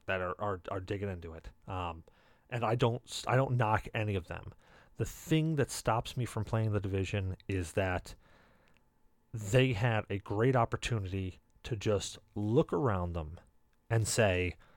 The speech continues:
"This is what people are doing, and they're screwing up horribly.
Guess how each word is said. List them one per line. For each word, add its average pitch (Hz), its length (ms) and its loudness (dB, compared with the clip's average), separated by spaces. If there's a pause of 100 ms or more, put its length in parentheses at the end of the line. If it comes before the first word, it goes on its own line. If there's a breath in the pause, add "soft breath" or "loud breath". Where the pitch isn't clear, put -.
(500 soft breath)
"This 156 320 8
is 226 160 2
what 180 160 4
people 139 320 4
are 120 60 6
doing, 95 560 4 (480)
and 120 220 8
they're 135 200 12
screwing 127 580 6
up 113 200 4
horribly. - 680 -2